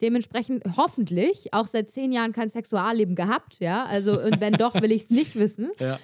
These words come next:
Speaker 1: Dann holt er einen Besen aus der Ecke und zieht dem Gummi rüber, völlig desinteressiert, so, und erklärt so ein bisschen was, gibt's ein paar Formblätter und, äh, das war's dann so
Speaker 2: Oh,
Speaker 1: hier
Speaker 2: komm.
Speaker 1: irgendwie. Also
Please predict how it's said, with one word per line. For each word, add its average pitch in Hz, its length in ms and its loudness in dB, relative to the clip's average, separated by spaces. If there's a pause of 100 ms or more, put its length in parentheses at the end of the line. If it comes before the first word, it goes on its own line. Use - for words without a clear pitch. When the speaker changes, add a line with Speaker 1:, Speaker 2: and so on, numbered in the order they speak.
(120)
Speaker 1:
Dann 226 140 2
holt 302 160 4
er 262 80 2
einen 240 100 2
Besen 302 300 2
aus 214 180 2
der - 180 0
Ecke 226 180 0
und 254 100 0
zieht 247 140 -6
dem 240 220 2
Gummi 269 280 4
rüber, 202 300 4
völlig 190 260 -2
desinteressiert, 185 760 -4
so, 247 200 0
und 233 120 -2
erklärt 233 360 -2
so 247 60 -2
ein 220 80 -2
bisschen 262 300 -4
was, 269 160 -4
gibt's - 180 -6
ein 233 80 -4
paar 214 160 -2
Formblätter 240 640 -2
und, 233 260 -4
äh, 214 320 0
das 214 180 -4
war's 226 220 -4
dann 156 200 -4
so 160 160 -2
Speaker 2:
Oh, 165 60 0
Speaker 1:
hier 190 120 0
Speaker 2:
komm. 143 100 0
Speaker 1:
irgendwie. 165 260 -2
Also 202 300 2